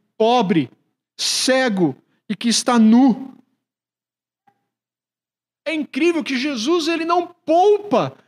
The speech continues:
pra falar pra nós o que tem de errado, mas ele vai direto. E ele quebra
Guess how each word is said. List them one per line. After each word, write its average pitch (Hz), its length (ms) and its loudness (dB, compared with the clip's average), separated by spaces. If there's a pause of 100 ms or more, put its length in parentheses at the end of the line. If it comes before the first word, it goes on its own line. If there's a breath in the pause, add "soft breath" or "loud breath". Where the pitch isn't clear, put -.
(160 soft breath)
pra 302 120 -2
falar 277 320 -2
pra 277 200 -2
nós 294 260 2
o 294 60 -4
que 311 100 -2
tem 330 220 -4
de 330 80 -2
errado, 311 540 0
mas 269 200 0
ele 320 160 0
vai 311 240 -2
direto. 294 1000 -2 (760 soft breath)
E 240 160 0
ele 359 220 0
quebra 302 840 -2